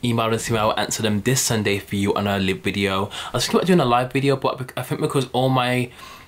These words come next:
viewers are different time zones, I don't think it would really work. Some of y'all would have to be up at four o'clock in the morning.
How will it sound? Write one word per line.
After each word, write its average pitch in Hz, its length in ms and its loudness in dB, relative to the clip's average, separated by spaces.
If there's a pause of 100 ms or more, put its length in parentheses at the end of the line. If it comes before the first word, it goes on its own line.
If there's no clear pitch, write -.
(600)
viewers 107 480 0
are 101 140 0
different 107 280 -4
time 107 280 -2
zones, 95 200 -2
I 104 40 -2
don't 120 160 0
think 123 160 0
it 110 40 2
would 101 140 2
really 95 180 -2
work. 92 360 0
Some 117 200 0
of 117 140 0
y'all 113 220 2
would 107 120 0
have - 180 -8
to 98 100 -4
be 104 120 0
up - 140 -2
at - 140 -4
four 104 160 0
o'clock 98 160 -8
in - 80 -10
the 92 60 0
morning. 120 680 2